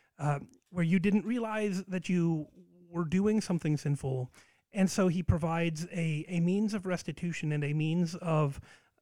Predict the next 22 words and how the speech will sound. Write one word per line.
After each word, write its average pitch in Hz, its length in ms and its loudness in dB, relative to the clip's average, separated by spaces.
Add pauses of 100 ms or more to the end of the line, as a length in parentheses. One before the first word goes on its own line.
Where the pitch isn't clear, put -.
(840)
of 165 300 -4
caring 220 420 4
for 160 260 2
you 139 500 0 (360)
in 185 160 4
the 170 80 6
middle 190 340 2
of 160 120 2
your 175 340 2
uncleanness 156 720 -2
and 156 120 -2
your 156 160 -2
sinfulness. 127 760 -6 (440)
Uh, - 100 -8
even 185 340 4
then, 143 400 2 (320)
the 160 120 -2
Lord 160 300 2
cares 185 440 -4
for 165 180 -4
his 151 180 -2
people 131 480 -4